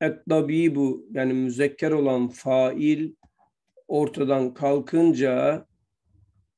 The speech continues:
failden sonra gelen mef'ulümüz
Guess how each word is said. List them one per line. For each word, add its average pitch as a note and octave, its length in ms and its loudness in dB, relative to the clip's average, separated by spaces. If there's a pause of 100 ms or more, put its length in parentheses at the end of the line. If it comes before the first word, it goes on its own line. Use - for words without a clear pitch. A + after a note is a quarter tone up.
(360)
failden D3 800 0
sonra D3+ 360 0
gelen C3+ 280 2
mef'ulümüz C#3 1500 0